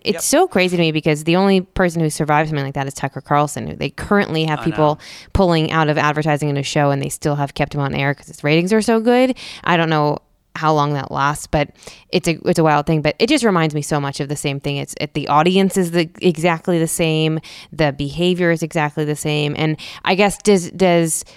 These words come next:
Speaker 1: Mark Zuckerberg wanna be Rupert Murdoch? Or does he wanna be a force for good in this country?
Speaker 2: I don't think he wants to be a force for good. I think maybe he thinks he is, but, you know, he's surrounded by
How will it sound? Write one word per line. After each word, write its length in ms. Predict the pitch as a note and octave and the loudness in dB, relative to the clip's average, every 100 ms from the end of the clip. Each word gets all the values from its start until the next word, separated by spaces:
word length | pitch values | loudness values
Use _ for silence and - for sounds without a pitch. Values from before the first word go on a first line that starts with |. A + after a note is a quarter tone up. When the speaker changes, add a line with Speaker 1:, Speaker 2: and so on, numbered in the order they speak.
| _ | _
Speaker 1:
Mark 260 | F3+ G3 F#3+ | 0 0 0
Zuckerberg 580 | G3 F#3+ F#3 F#3+ F#3 - | 0 2 2 2 0 -2
wanna 280 | F3 E3+ E3 | 2 2 2
be 480 | E3+ E3 D#3+ D#3 - _ - | 2 0 0 -2 -6 _ -2
Rupert 280 | E3 F3 | 0 0
Murdoch? 560 | F3 F3+ G#3+ C#4+ - - _ _ _ _ _ _ _ - | 2 2 4 2 -2 -20 _ _ _ _ _ _ _ 0
Or 180 | G3 F3+ | 2 4
does 160 | E3 | 0
he 400 | - E3+ D#3 D3+ - | 0 0 2 0 -2
wanna 300 | D#3 D#3+ D3 | 0 2 2
be 140 | D3 | -2
a 40 | |
force 280 | C#3+ C#3 C3+ | 0 -2 -2
for 160 | - - | -6 -10
good 160 | - | -10
in 80 | - | -14
this 120 | - | -16
country? 380 | - - - - _ _ _ _ _ _ _ _ _ _ _ _ _ - | -16 -18 -18 -20 _ _ _ _ _ _ _ _ _ _ _ _ _ -10
Speaker 2:
I 100 | C3+ | -10
don't 180 | A#2+ G#2+ | -10 -14
think 100 | G2+ | -12
he 80 | A2 | -10
wants 260 | G#2+ G2 | -10 -10
to 40 | A2+ | -12
be 80 | G#2+ | -14
a 60 | |
force 260 | - A2+ G#2+ | -12 -12 -12
for 160 | A2+ | -14
good. 220 | F#2+ A2+ G#2+ | -12 -8 -8
I 80 | |
think 280 | A2 A2+ - | -10 -12 -14
maybe 320 | E3 C#3+ A#2+ | -10 -8 -8
he 100 | G#2+ | -10
thinks 340 | G2+ A2+ A2+ - | -12 -12 -10 -10
he 160 | B2 | -6
is, 240 | B2+ B2+ - | -6 -6 -10
but, 220 | A#2 A2+ - | -10 -10 -14
you 120 | E3 | -12
know, 260 | A2 G#2 G2 | -10 -10 -10
he's 200 | A#2+ - | -14 -12
surrounded 380 | B2 C3 A#2 G#2 | -8 -6 -6 -4
by 260 | G#2 G2+ | -4 -6